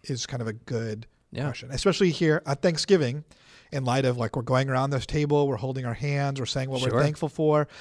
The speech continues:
Speaker 1: Now we have to say, "What am I gonna do with this?"
Speaker 2: Yeah.
Speaker 1: What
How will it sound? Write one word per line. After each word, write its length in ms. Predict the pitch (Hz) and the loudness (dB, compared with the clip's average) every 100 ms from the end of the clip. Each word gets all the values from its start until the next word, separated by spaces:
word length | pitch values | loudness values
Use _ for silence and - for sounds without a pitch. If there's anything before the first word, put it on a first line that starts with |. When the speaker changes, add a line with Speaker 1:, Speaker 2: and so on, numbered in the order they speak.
| - - | -12 -2
Speaker 1:
Now 100 | 131 | 0
we 60 | |
have 100 | 120 | 0
to 60 | 120 | 0
say, 220 | 127 110 - - | -4 -6 -8 -4
"What 160 | 123 | -2
am 100 | 113 | -2
I 80 | 107 | -4
gonna 160 | 104 98 | -4 -8
do 180 | - 95 | -10 -16
with 100 | - | -18
this?" 340 | - - - - | -16 -12 -12 -6
Speaker 2:
Yeah. 220 | 117 107 - | -4 -4 -2
Speaker 1:
What 160 | 156 | 2